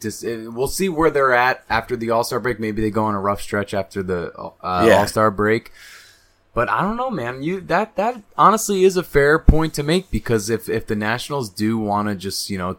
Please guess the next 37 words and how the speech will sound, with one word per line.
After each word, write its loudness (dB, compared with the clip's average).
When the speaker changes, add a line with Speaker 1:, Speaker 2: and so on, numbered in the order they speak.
Speaker 1:
turn 0
things -6
over 0
and -4
say, -4
"We're -4
not -6
gonna -4
re-sign -6
Harper, -4
Scherzer's -2
a 0
waste -2
of -4
money. -4
We -4
have -2
a -6
young -2
Juan 0
Soto -2
who's -6
clearly -2
showing -4
that -6
he -6
Speaker 2:
You're 0
Speaker 1:
has 0
Speaker 2:
gonna 2
Speaker 1:
some 0
Speaker 2:
start 6
Speaker 1:
sort 6
of 2
Speaker 2:
building 4
around 4
Speaker 1:
capabilities." 4
Speaker 2:
Soto. -4